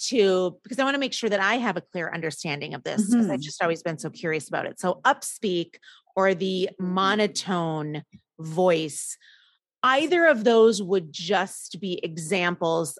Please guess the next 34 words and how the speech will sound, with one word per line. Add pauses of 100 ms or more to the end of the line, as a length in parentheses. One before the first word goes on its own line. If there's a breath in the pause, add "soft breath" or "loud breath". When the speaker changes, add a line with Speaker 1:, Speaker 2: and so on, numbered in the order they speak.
(120)
Speaker 1:
of
someone
who
is
not (100)
stepping
into
their
sovereignty.
They're
afraid (100)
to
really
Speaker 2:
Mm-hmm.
Speaker 1:
own
their
worth. (320 loud breath)
They've
just
happened
to
choose
the
upspeak (140)
as
a
way (260)
that
works
for
them,
or
the
monotone.